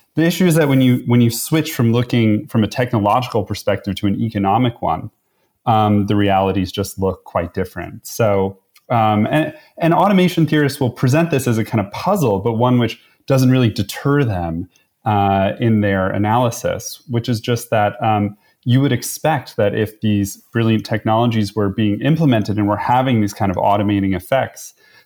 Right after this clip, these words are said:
that there would be a really dramatic leap in labor productivity. And I often point out that can be a little confusing for people because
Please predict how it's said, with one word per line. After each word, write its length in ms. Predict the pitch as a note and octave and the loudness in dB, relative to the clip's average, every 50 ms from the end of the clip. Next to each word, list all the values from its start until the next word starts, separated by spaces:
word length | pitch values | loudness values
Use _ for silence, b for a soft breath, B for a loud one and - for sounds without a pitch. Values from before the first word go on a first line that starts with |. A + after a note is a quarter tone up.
| b - | b 0
that 160 | A#2+ A2+ - | 0 0 2
there 160 | B2 A#2+ A#2 | 2 2 2
would 160 | A#2 A2+ G2+ | 2 0 0
be 260 | - A2 G#2 G#2 G#2+ - | 0 0 2 2 0 0
a 60 | - | 0
really 360 | G#2+ A2 A#2 B2 B2 A#2+ A2+ | 0 2 2 2 4 4 2
dramatic 480 | G#2+ - A#2 G#2+ G#2+ G2+ G2+ G2 G2 G2 - | 2 2 2 2 2 2 2 0 -2 -2 -4
leap 400 | G2+ G2+ A2+ A#2+ A2+ A2 - _ - _ _ _ _ _ - | -2 0 0 0 0 -2 -6 _ -20 _ _ _ _ _ 0
in 160 | C3 A#2 G#2+ | 2 2 2
labor 340 | G#2 A2 A#2 B2 A#2+ A2+ G2+ | 2 2 2 2 0 -2 -4
productivity. 800 | - - G2+ - F#2+ - - - D3 C3 A#2+ - - - - - _ _ _ _ _ _ _ - | -2 -2 -2 -2 -2 -4 -4 -4 -4 -4 -4 -8 -10 -14 -16 -18 _ _ _ _ _ _ _ -2
And 120 | C3+ C#3+ | 0 0
I 20 | D3 | 2
often 300 | D3+ F3+ E3+ - D3+ - | 0 0 0 0 -2 -2
point 260 | - - C3+ C3 C#3 | -2 -2 0 0 2
out 160 | C3+ A2+ G2+ | 2 0 0
that 160 | G#2 G#2 - | -2 -4 -2
can 100 | - B2 | 0 0
be 80 | A2 A2+ | 2 2
a 60 | A2 | 2
little 180 | G#2 G2+ G2+ G#2 | 0 -2 -2 -4
confusing 800 | - - G#2 G2+ - - C3+ D3+ D#3+ C3+ A2 F#2 E2+ E2 E2+ | -4 -4 -4 -4 -2 -2 -2 0 0 -2 -2 -4 -4 -6 -8
for 160 | - - F#2+ | -8 -10 -12
people 380 | - - F#2 F2 - F#2 F#2 F#2+ | -10 -8 -10 -10 -8 -8 -10 -8
because 340 | - G2 - G#2+ G#2 G2+ F#2+ | -10 -8 -2 -2 -2 -2 -2